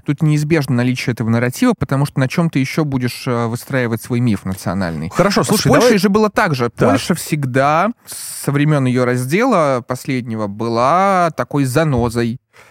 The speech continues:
Speaker 1: в, м, теле Российской империи. Я не, с-, сейчас, э, без коннотаций каких-либо, я просто
Speaker 2: Мгм.
Speaker 1: хочу, чтобы вы представили, вот вы там пи-,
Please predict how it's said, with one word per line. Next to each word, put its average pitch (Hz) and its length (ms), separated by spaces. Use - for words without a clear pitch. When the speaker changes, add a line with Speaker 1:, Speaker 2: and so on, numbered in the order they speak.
Speaker 1:
в, 110 800
м, 107 600
теле 139 240
Российской 131 480
империи. 127 260
Я 147 160
не, 147 300
с-, 151 320
сейчас, 175 440
э, 147 200
без 143 260
коннотаций 151 560
каких-либо, 113 800
я 113 200
просто 127 240
Speaker 2:
Мгм. 170 80
Speaker 1:
хочу, 143 180
чтобы 120 240
вы 123 100
представили, 110 540
вот 110 240
вы 123 80
там 110 180
пи-, 117 140